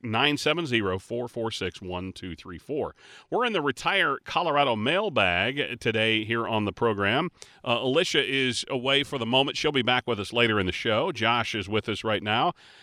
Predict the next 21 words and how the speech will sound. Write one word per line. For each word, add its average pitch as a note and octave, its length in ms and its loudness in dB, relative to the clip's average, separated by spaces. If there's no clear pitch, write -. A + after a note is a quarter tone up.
And G#2 140 0
here's D3 200 2
the C3+ 100 -4
next D#3 220 0
question, C#3+ 360 -2
Josh. C3+ 340 2
What's D#3 220 0
the C3+ 100 -2
best D3+ 320 2
kind D#3 320 0
of C#3+ 60 0
annuity B2+ 560 0
to G#2 80 0
buy? A2+ 380 0
I A#2+ 100 4
don't D3+ 160 0
want D3+ 140 -2
a C#3 40 2
bunch C#3+ 260 0
of G#2 100 -6
stuff, - 500 -2